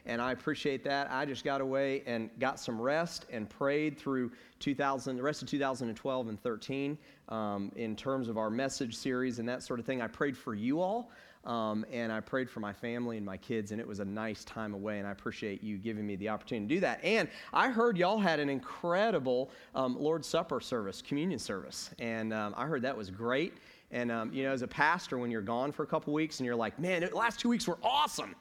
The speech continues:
<laughs> All right, great.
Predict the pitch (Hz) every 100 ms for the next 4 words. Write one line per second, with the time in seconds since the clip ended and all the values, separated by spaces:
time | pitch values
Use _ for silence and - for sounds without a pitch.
0 | - - - - - - - - - -
1 | - - - - - 214 214 214 214 -
2 | - - - 214 226 226 302 262 165 120
3 | 175 285 285 175